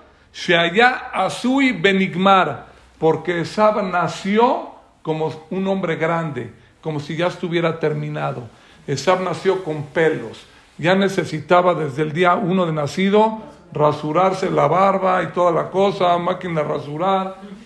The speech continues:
Nació con pel-, como si fuera grande. A Esab no le hicieron Brit Milá, porque tenían miedo que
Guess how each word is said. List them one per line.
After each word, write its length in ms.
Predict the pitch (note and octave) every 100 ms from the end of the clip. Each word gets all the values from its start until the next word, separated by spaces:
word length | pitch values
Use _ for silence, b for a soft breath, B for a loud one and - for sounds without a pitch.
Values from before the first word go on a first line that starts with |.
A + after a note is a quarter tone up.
| -
Nació 360 | D3+ C#3+ G3 G#3
con 260 | F#3+ F3 -
pel-, 220 | G3 G3
como 220 | E3 D3+
si 160 | D3 E3
fuera 300 | F#3 F#3+ F3+
grande. 580 | D#3+ F3 E3 - - - B B B B -
A 100 | D3+
Esab 340 | D3+ G3+ G3+
no 160 | G3+ G#3
le 120 | G3
hicieron 500 | E3+ - F#3+ G3 F3
Brit 240 | F#3+ G3+
Milá, 640 | E3+ F3 F3+ F#3+ E3+ C#3+ - B B
porque 260 | D3+ - D#3
tenían 460 | D#3+ D#3+ F#3+ F#3+
miedo 360 | F#3+ G3 G3 F#3+
que 440 | E3+ E3 - -